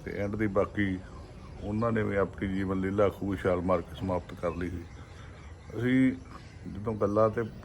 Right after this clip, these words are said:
ਕਰਨ ਨੂੰ ਬਣੀਆਂ ਕਰਦੇ ਆ, ਪਰ ਜ਼ਿੰਦਗੀ ਦੀਆਂ ਜਿਹੜੀਆਂ ਸਥਿਤੀਆਂ ਹੁੰਦੀਆਂ, ਉਹ ਕਈ ਵਾਰੀ ਸਾਨੂੰ ਅੰਨੇ ਖੂਹਾਂ ਵੱਲ ਧਕੇਲ ਦਿੰਦੀਆਂ। ਤੇ ਜਿਹੜੇ ਆਸ਼ਾਵਾਦੀ ਆ,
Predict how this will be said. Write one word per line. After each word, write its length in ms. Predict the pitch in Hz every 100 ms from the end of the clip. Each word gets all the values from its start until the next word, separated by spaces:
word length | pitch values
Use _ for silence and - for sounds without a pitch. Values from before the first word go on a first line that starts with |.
| -
ਕਰਨ 200 | 98 95
ਨੂੰ 180 | 101 107
ਬਣੀਆਂ 340 | 98 101 110
ਕਰਦੇ 440 | 110 104 95 110 107
ਆ, 80 | 80 - - - - -
ਪਰ 100 | 98
ਜ਼ਿੰਦਗੀ 400 | 92 98 95 98
ਦੀਆਂ 160 | 101 107
ਜਿਹੜੀਆਂ 460 | 98 98 104 101 85
ਸਥਿਤੀਆਂ 500 | - - - 110 101
ਹੁੰਦੀਆਂ, 380 | 90 90 95 95 - - - - -
ਉਹ 60 | 95
ਕਈ 220 | 95 98
ਵਾਰੀ 200 | 98 95
ਸਾਨੂੰ 500 | 92 92 92 95 90 -
ਅੰਨੇ 220 | 98 104
ਖੂਹਾਂ 360 | 90 92 95 92
ਵੱਲ 100 | 87
ਧਕੇਲ 400 | 87 87 90 85
ਦਿੰਦੀਆਂ। 400 | 82 82 87 82 - - - - - - - - - - -
ਤੇ 440 | 92 87 87 85 87 - - - - - -
ਜਿਹੜੇ 280 | 95 117 107
ਆਸ਼ਾਵਾਦੀ 680 | 95 110 107 110 101 117
ਆ, 180 | 107